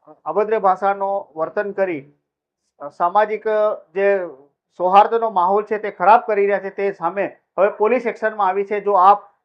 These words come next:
સોશિયલ મીડિયાના કોઈ પણ એકાઉન્ટ સાથે જોડાયેલા હો, સો-, Facebook હોય, Instagram હો, થ્રેડ હો અથવા અન્ય કોઈ પણ Snapchat હો, આવા કોઈ પણ પ્લેટફોર્મ પર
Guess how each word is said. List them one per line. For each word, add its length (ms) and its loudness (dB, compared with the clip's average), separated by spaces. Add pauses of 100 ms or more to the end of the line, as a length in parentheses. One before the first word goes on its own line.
સોશિયલ 320 -4
મીડિયાના 360 -6
કોઈ 200 -4
પણ 180 2
એકાઉન્ટ 340 -4
સાથે 220 -8
જોડાયેલા 420 -2
હો, 180 0
સો-, 680 -16
Facebook 300 -8
હોય, 280 -2
Instagram 520 -4
હો, 120 -6
થ્રેડ 360 -8
હો 100 -6
અથવા 320 -4
અન્ય 180 -8
કોઈ 200 -4
પણ 220 -10 (100)
Snapchat 420 -8
હો, 180 -8 (200)
આવા 180 -2
કોઈ 200 -4
પણ 180 -4
પ્લેટફોર્મ 440 -8
પર 120 -6